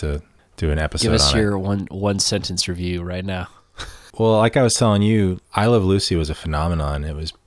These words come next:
Speaker 1: pulling in sixty million viewers every Monday night.
Speaker 2: It's a
Speaker 1: More
Speaker 2: lot for the fifties.
Speaker 1: more than, yeah, more than broadcast television usually does, like, almost by triple.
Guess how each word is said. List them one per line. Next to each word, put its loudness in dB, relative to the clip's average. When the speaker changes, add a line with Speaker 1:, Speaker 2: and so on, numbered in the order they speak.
Speaker 1:
pulling 0
in -2
sixty 0
million 2
viewers -2
every 2
Monday 0
night. -4
Speaker 2:
It's -4
a 2
Speaker 1:
More 4
Speaker 2:
lot 4
for -6
the -6
fifties. -4
Speaker 1:
more 4
than, 2
yeah, -2
more 2
than 2
broadcast 2
television 0
usually 0
does, -2
like, -8
almost 0
by -4
triple. -4